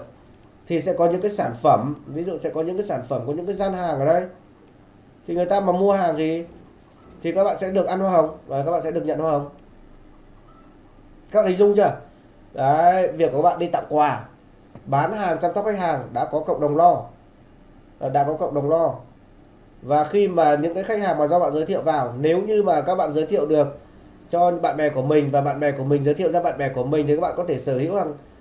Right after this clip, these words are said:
hàng chục, hàng, hàng trăm nghìn người đi. Đấy là tương lai sẽ là như thế. Nếu như mà các bạn là người biết trước, các bạn là người đi đầu, biết đến cái mô hình này thì các bạn có thể sở hữu hàng, hàng mười, hàng một nghìn, hai nghìn, ba nghìn, thậm chí là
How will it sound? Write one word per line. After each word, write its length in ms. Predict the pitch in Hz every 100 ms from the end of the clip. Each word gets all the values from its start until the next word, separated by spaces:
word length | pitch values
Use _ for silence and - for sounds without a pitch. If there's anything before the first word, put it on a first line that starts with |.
| -
hàng 140 | 170 -
chục, 180 | 220 208
hàng, 220 | 190 190 185 - - -
hàng 100 | 190 190
trăm 200 | 254 254
nghìn 200 | 226 208
người 220 | 202 202
đi. 60 | 233 - - - - - - - - - - - - - -
Đấy 140 | 156 208
là 100 | 233
tương 240 | 233 220
lai 220 | 226 226
sẽ 100 | 214
là 100 | 220
như 120 | 202
thế. 200 | 208 196
Nếu 260 | 208 196 208
như 140 | 226
mà 240 | 214 180 160 - -
các 100 | 208
bạn 140 | 226 175
là 80 | 175
người 340 | 165 165 165
biết 300 | 165 185 240
trước, 200 | 247 262 254
các 80 |
bạn 140 | 240 165
là 80 | 170
người 160 | 165
đi 120 | 175
đầu, 300 | 180 160 147 - - - - - - - 170
biết 180 | 220
đến 120 | 196 180
cái 100 | 208
mô 60 |
hình 160 | 190 156
này 240 | 156 151 147
thì 180 | 170 160
các 100 | 190
bạn 140 | 202 -
có 100 | 180
thể 120 | 269
sở 140 | 120 139
hữu 160 | 151
hàng, 160 | 190 151 - - -
hàng 220 | 151 156
mười, 320 | 160 160 156
hàng 160 | 156 156
một 220 | 165 165
nghìn, 240 | 165 165 165
hai 220 | 180 180
nghìn, 340 | 175 160 160
ba 220 | 175 175
nghìn, 320 | 175 170 156 151
thậm 120 | 151 143
chí 100 | 175
là 220 | 170